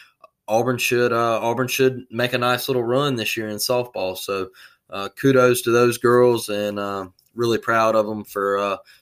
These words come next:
finally, finally getting back on track with Auburn softball and, and getting back to the, the winning ways. So, uh, really, really proud of them, and, and wanted to give that little quick shout out. But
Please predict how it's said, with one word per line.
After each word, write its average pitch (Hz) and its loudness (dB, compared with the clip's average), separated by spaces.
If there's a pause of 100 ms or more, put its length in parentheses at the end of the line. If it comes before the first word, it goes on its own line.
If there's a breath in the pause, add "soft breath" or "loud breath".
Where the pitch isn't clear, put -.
finally, 135 2
finally 143 0
getting 117 0
back 123 2
on 113 -8
track 127 2
with 104 -6
Auburn 101 -2
softball 104 -2
and, 92 -14
and 104 -12
getting 113 -6
back 104 -2
to 107 -12
the, 101 -4 (360 soft breath)
the 104 0
winning 110 -2
ways. 107 0 (380 soft breath)
So, 107 2
uh, 101 2
really, 117 2
really 127 4
proud 120 2
of 104 -8
them, 107 -6
and, 98 -12
and 107 -8
wanted 113 -4
to 98 -10
give 107 -2
that 104 2
little 104 -4
quick 107 -4
shout 110 2
out. 98 0 (1000 soft breath)
But 180 4